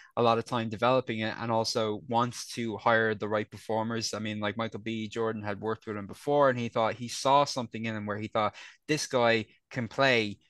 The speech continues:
the son of, you know, a heavyweight champion," you know, and he's kind of carrying all that baggage around, uh, with him, that, you know, he wants to be like his dad, but he also kind of, you know, uh, struggles with who his dad is in a way.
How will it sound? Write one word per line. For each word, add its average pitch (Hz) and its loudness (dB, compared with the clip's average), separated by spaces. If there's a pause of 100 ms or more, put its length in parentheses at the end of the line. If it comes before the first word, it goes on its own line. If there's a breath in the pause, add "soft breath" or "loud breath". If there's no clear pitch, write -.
(120)
the 113 -4
son 113 -4
of, 110 -2
you 120 -6
know, 104 -2
a 98 -2
heavyweight 104 -4
champion," 113 -2
you 104 -4
know, 110 0
and 104 0
he's 110 -6
kind 117 -2
of 107 -8
carrying 120 2
all 113 4
that 110 2
baggage 113 0
around, 113 -2
uh, 107 0
with 117 -6
him, 110 -6
that, 104 -4
you 107 -10
know, 104 -8
he 110 -8
wants 113 -4
to 113 0 (320 loud breath)
be 131 2
like 139 6
his 127 -8
dad, 143 6
but 117 -6
he 117 2
also 117 0
kind 113 -2
of, 110 -4
you 110 -4
know, 107 0 (380 soft breath)
uh, 101 2
struggles 127 -4
with 117 -10
who 123 -6
his 113 -6
dad 143 6
is 135 0
in 120 -2
a 113 -2
way. 135 4